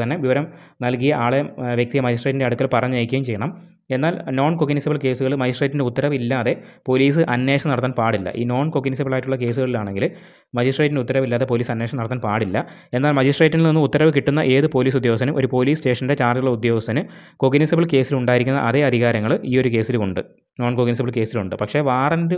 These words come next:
കൂടാതെ അറസ്റ്റ് ചെയ്യാൻ പറ്റില്ല. ഓക്കെ, വാറന്റ് കൂടാതെ അറസ്റ്റ് ചെയ്യാൻ പറ്റില്ല. കോഗ്നിസബിൾ ആയിട്ടുള്ള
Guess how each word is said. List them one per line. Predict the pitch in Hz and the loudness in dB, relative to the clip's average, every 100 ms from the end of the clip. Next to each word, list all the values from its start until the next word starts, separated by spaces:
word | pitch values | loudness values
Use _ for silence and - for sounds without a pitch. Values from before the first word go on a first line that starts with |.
| 135 | -2
കൂടാതെ | 127 131 127 | -2 0 0
അറസ്റ്റ് | 113 - | -2 -2
ചെയ്യാൻ | 120 107 | -2 -2
പറ്റില്ല. | 98 98 90 - | -2 -4 -6 -6
ഓക്കെ, | 113 92 - - - 120 | -4 -4 -6 -20 -8 -6
വാറന്റ് | 127 139 151 131 | -4 -2 -2 0
കൂടാതെ | 127 131 131 | 0 0 0
അറസ്റ്റ് | 113 - | -2 -4
ചെയ്യാൻ | 110 | -4
പറ്റില്ല. | 104 90 - - - | -4 -8 -10 -16 -4
കോഗ്നിസബിൾ | 127 139 165 170 165 | 0 2 0 0 0
ആയിട്ടുള്ള | 143 143 | -2 -2